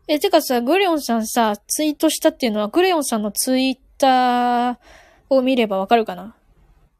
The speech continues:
グレオンさんのツイッター見ればわかる？え、てかさ、グレオンさんって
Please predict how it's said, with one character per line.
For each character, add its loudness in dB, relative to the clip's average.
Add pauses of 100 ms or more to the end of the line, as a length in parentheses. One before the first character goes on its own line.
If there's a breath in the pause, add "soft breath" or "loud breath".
(920)
グ 0
レ 0
オ 0
ン 0
さ -4
ん -6
の -10
ツ -10
イ -20
ッ -20
タ 0
ー 0
見 0
れ 2
ば -8
わ -14
か -6
る？ -14
え、 0
て 2
か 0
さ、 -4
グ -4
レ -2
オ -4
ン -2
さ -8
ん -8
っ -20
て -20